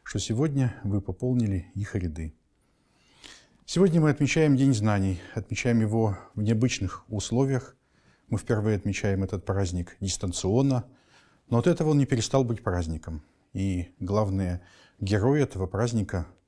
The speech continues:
вы, дорогие первокурсники, наша надежда, будущее Пермского края, будущее нашей великой страны.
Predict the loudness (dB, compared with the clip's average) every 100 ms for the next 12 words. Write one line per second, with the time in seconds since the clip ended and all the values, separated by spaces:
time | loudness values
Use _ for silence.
0 | _ -2 0 2 0 -2 -4 -4 -6 -8
1 | -12 -10 -12 -14 -20 _ _ _ _ _
2 | _ -4 -2 -2 0 0 0 -4 -8 -12
3 | _ _ _ _ _ _ _ -2 2 2
4 | 0 0 -2 0 -2 -2 -6 -4 0 0
5 | 0 -4 -12 -20 -20 _ -6 -4 -2 -2
6 | -2 -2 -2 -4 -4 -8 -6 -6 -8